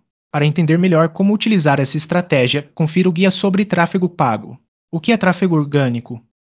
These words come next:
Tráfego orgânico, por outro lado, é quando as pessoas encontram seu site naturalmente.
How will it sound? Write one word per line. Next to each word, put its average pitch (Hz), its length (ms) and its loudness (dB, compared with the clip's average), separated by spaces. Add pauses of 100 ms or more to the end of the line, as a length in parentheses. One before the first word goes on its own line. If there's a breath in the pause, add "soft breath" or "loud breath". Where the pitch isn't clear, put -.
(120)
Tráfego 214 380 -2
orgânico, 151 640 -4
por 170 120 -4
outro 190 220 -2
lado, 135 400 -2 (100)
é 170 80 -4
quando 185 240 -2
as 180 100 -2
pessoas 190 400 -4
encontram 196 440 -2
seu 190 180 -2
site 175 380 -4
naturalmente. 180 840 -4